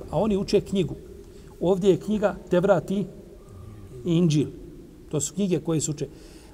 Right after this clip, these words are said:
Oni su učili Tevrat i Inđil i oni su osuđivali, znači, čitaju knjigu, osuđuju jedne druge, a u jednoj i drugoj knjizi je spomenuto ono što oni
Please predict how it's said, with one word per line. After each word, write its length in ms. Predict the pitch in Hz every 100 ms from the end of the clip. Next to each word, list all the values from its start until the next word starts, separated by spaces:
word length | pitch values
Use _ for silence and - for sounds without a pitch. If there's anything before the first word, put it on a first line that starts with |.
| -
Oni 260 | 226 320 233
su 160 | 202
učili 400 | 277 - 302 226
Tevrat 360 | 214 208 220 160
i 60 |
Inđil 360 | 143 147 254 302 - - - - - - - - - - - - -
i 200 | 233 247 -
oni 200 | 233 240
su 200 | - 247
osuđivali, 720 | 202 - 165 147 190 214 208 -
znači, 400 | 175 180 175 175 -
čitaju 380 | - 180 156 131
knjigu, 340 | 202 220 127
osuđuju 320 | 127 160 151 165
jedne 200 | 156 156
druge, 320 | 214 247 247 -
a 140 | 165
u 60 | 165
jednoj 320 | 240 262 214
i 20 |
drugoj 240 | 226 220
knjizi 240 | - 214 190
je 60 |
spomenuto 520 | - 165 180 202 190 156
ono 160 | 170
što 200 | - 143
oni 160 | 147